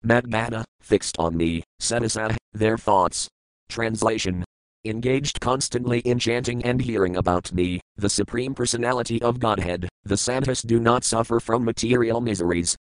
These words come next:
because they are always filled with thoughts of my pastimes and activities. Purport. Teachings of Lord Kapila, the son of Devahuti,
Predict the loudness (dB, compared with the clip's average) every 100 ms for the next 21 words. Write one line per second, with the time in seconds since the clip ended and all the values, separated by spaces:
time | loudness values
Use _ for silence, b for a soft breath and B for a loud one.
0 | _ -6 0 2 2 2 2 4 2 4
1 | 4 4 2 2 2 4 0 2 6 6
2 | 4 0 0 0 0 0 0 0 2 2
3 | 2 0 0 0 2 0 0 -2 0 0
4 | -2 -2 -6 _ _ _ _ 0 2 2
5 | 0 -2 -10 _ _ _ 2 2 4 0
6 | -2 0 0 4 4 2 2 2 4 2
7 | 0 -8 -4 0 2 2 2 0 0 0
8 | 0 2 0 -2